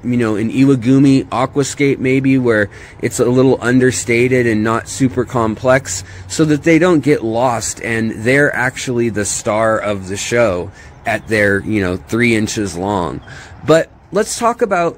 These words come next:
what else they need in their care, the water parameters and so forth, and a few other little quirks about this incredible shrimp. All right, now because these shrimp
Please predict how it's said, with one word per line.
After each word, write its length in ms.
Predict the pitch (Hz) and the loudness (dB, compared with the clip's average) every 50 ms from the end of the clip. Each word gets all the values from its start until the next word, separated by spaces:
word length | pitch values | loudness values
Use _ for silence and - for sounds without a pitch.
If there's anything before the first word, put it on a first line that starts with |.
| - - | -10 -14
what 280 | - 123 123 139 160 151 | -10 -6 0 2 2 2
else 300 | 143 135 135 135 135 - | 2 2 0 -2 -4 -6
they 140 | - 117 110 | -6 -6 -4
need 200 | 107 104 101 95 | -4 -4 -6 -6
in 60 | 92 | -8
their 160 | 98 92 92 | -8 -8 -10
care, 300 | 87 - - 95 85 80 | -10 -10 -10 -8 -8 -8
the 120 | 90 98 101 | -6 -6 -6
water 440 | 104 107 113 123 127 135 135 139 | -4 -2 0 2 2 2 0 -2
parameters 720 | 120 - 131 123 120 120 120 120 120 117 117 117 117 110 110 | -4 -4 -4 -4 -4 -2 -2 -4 -2 -2 -2 -2 -2 -2 -4
and 120 | 117 113 | -6 -6
so 220 | - - 120 113 113 | -4 -2 -2 -2 -2
forth, 400 | 107 - 110 110 107 110 117 - - - - - - - - | -2 -2 -2 -2 0 -2 -2 -4 -10 -20 -20 -20 -16 -8 -2
and 340 | - 147 147 143 147 151 - | 0 2 4 4 4 2 0
a 80 | - 135 | -2 -6
few 260 | - - 190 196 175 | -4 -2 0 2 4
other 220 | 160 160 151 139 | 4 4 4 2
little 220 | 127 127 117 113 104 | 2 0 -2 -2 -4
quirks 360 | - - 123 110 98 - - | -4 -2 -2 -2 -2 -4 -6
about 220 | 98 90 92 87 | -6 -6 -6 -4
this 220 | - 98 92 - 92 | -6 -8 -8 -6 -8
incredible 500 | 90 87 - - 107 101 98 87 90 87 | -8 -6 -4 -2 -2 -2 -2 -4 -6 -8
shrimp. 340 | - - - 87 82 67 - - - - - - - - - - - - - - - - - - - - - - - - | -8 -8 -8 -8 -8 -8 -12 -16 -20 -20 -20 -20 -20 -20 -20 -20 -20 -20 -20 -20 -20 -20 -20 -20 -20 -20 -20 -10 -2 2
All 180 | 165 180 190 | 4 4 4
right, 260 | 165 123 104 92 - | 4 2 0 -2 -4
now 200 | - 120 143 151 | -2 -2 0 0
because 540 | 139 143 165 - - - 226 226 247 220 196 | 0 -2 -4 -6 -2 0 0 0 0 -2 -4
these 180 | 190 208 202 175 | -4 -4 -2 -2
shrimp 480 | - - - - 131 127 131 127 - | -4 -4 -2 0 0 0 0 -2 -4